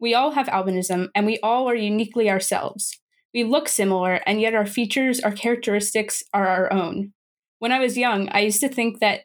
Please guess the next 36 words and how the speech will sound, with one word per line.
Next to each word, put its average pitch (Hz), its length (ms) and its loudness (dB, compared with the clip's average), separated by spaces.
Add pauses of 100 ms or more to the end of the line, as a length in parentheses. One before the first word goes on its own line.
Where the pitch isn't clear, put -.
if 254 100 -4
I 247 140 4
were 269 100 2
in 262 140 2
a 240 40 0
crowd 196 360 0
of 196 80 -4
several 233 340 2
hundred 233 280 0
people 196 320 0
who 214 120 -2
looked 208 220 0
like 202 180 2
me, 180 220 0
I 196 100 2
could 202 160 -2
blend 190 300 0
in. 190 340 -2 (300)
I 202 80 2
can 226 160 0
be 226 100 2
invisible. 196 640 -2 (840)
While 226 200 0
I 247 100 2
would 262 140 0
always 269 300 0
be 247 100 0
me, 196 300 2 (260)
I 208 160 4
understood 226 460 0
I 196 160 2
would 196 120 2
never 214 240 2
be 214 140 0
invisible 196 460 0
again." 175 480 -2